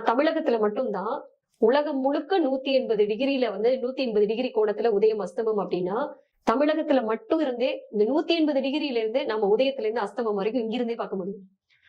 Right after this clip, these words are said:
அப்ப உலக மக்களுடைய அனைத்து குற்றங்கள், குறைகள், அவங்களுடைய குணாதிசயம், அவங்களுடைய புரிந்துணர்வு, இது எல்லாத்தையும் யாரால எளிமையா அப்சர்வ் பண்ண முடியும்னா இந்த தமிழகத்தில் வளரக்கூடிய தமிழக மக்களுக்கு ரொம்ப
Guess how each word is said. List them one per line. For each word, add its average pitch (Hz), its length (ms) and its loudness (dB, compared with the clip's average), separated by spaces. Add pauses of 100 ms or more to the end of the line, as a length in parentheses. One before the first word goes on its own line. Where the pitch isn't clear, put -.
(180)
அப்ப 220 180 2
உலக 285 240 2 (240)
மக்களுடைய 240 720 0 (420)
அனைத்து 294 380 2
குற்றங்கள், 262 520 2
குறைகள், 240 500 -2
அவங்களுடைய 214 500 2
குணாதிசயம், 220 680 0
அவங்களுடைய 202 400 2
புரிந்துணர்வு, 226 640 -2 (340)
இது 226 140 2
எல்லாத்தையும் 285 460 0
யாரால 277 380 -2 (100)
எளிமையா 285 400 0
அப்சர்வ் 226 280 -6
பண்ண 196 140 -6
முடியும்னா 190 300 -4 (280)
இந்த 185 240 0
தமிழகத்தில் 247 600 0
வளரக்கூடிய 208 760 0
தமிழக 240 500 -2
மக்களுக்கு 226 420 0
ரொம்ப 220 220 0